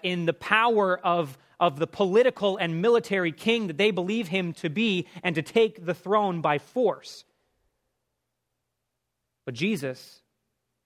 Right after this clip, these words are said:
he's doing something completely different here.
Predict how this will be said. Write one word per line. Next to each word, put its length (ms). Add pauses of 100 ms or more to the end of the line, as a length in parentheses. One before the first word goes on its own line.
(1000)
he's 140
doing 160
something 240
completely 360
different 460
here. 140